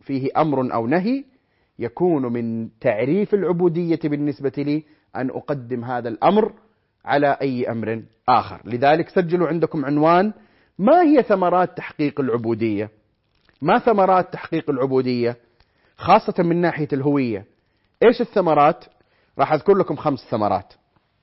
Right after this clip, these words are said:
راح أذكر لكم خمس ثمرات بخصوص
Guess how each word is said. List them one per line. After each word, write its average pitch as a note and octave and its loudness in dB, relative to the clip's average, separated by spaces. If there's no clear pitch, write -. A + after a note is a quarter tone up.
راح B2+ 0
أذكر E3 -2
لكم C3 0
خمس C#3+ -4
ثمرات A#2+ -2
بخصوص D3+ -6